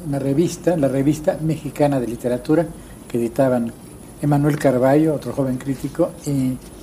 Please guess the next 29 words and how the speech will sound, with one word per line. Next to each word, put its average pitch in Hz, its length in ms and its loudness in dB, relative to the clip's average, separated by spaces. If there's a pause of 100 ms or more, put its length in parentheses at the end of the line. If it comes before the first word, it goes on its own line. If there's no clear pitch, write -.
Fuentes. - 500 0 (280)
Creo 185 320 6
que 180 80 -2
en 139 80 2
la 123 60 0
primera 143 320 2
época 139 320 0
de 120 100 -2
la 113 80 -2
Revista 117 360 -4
Mexicana 123 380 -2
de 117 80 -4
Literatura 131 520 -6 (360)
yo 135 120 -2
tuve 127 320 -2 (260)
una 123 160 0
cierta 156 320 2
influencia. - 420 -12 (800)
Y 160 160 0
la 151 160 4
posición 170 560 2
era 160 160 4
muy 135 120 0
clara. 120 400 0 (420)
Frente, 196 500 2 (340)
encontré 180 340 -2
un 208 100 0
México 196 500 0
dominado 170 680 4